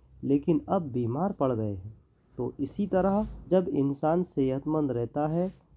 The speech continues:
तो खुदा को भूल बैठता है, और जब बीमार होता है तो करवट करवट अल्लाह को याद करता है। लेकिन अपना तो रोज़ा रखा जा सकता है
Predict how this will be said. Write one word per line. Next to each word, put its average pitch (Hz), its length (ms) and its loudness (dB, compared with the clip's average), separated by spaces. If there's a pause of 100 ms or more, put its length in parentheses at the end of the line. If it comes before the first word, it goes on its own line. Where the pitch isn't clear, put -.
(100)
तो 139 120 2
खुदा 147 360 0
को 151 240 0
भूल 160 300 -2
बैठता 117 460 -4
है, 104 240 -8 (340)
और 131 160 0
जब 123 260 0
बीमार 117 400 -2
होता 156 380 0
है 180 180 0 (360)
तो 135 80 -2
करवट 143 500 0
करवट 143 520 0
अल्लाह 120 320 -2
को 156 180 -4 (220)
याद 123 300 -4
करता 104 420 -8
है। 95 180 -12 (460)
लेकिन 156 380 4 (120)
अपना 170 400 2 (640)
तो 147 140 6
रोज़ा 127 360 2
रखा 165 300 0
जा 175 140 2
सकता 175 420 -4
है 190 200 -2